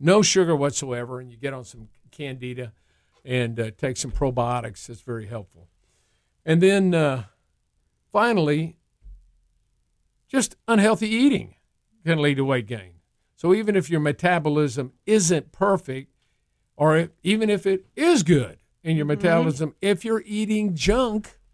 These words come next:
Speaker 1: which is laden with all these petrochemicals, fast foods, and with sugar, and they're simple carbohydrates, which are sugar molecules hooked together, invariably you're gonna gain weight. You know, you put too many calories in the body,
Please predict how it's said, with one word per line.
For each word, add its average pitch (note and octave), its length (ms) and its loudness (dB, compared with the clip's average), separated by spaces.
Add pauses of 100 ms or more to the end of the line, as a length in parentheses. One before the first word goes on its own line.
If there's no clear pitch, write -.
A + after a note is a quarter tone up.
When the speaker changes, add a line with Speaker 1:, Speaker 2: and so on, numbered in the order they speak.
(720)
Speaker 1:
which F3+ 240 4
is C#3 200 -2
laden E3+ 640 0
with D3+ 160 0
all E3 140 0
these D3+ 180 -4
petrochemicals, D3+ 800 -4
fast D#3+ 400 -6
foods, E3 260 0
and B2+ 120 -8
with B2 100 -8
sugar, E3+ 500 0
and B2+ 100 -14
they're C3 200 -12
simple D#3+ 340 -2
carbohydrates, D3 800 -2
which C#3 180 -20
are B2 60 -20
sugar D3+ 260 -10
molecules C#3 520 -10
hooked C#3+ 180 -20
together, C#3 400 -6 (760)
invariably F3+ 1000 2
you're G#3 180 -6
gonna A#3 200 0
gain E3+ 540 0
weight. A#3+ 540 -4 (760)
You C#3+ 180 -2
know, D3+ 320 -2 (420)
you F3+ 140 0
put F#3+ 240 0
too G#3 140 0
many G3+ 220 2
calories F#3 520 2
in F#3 120 2
the F3 80 0
body, F#3+ 480 -2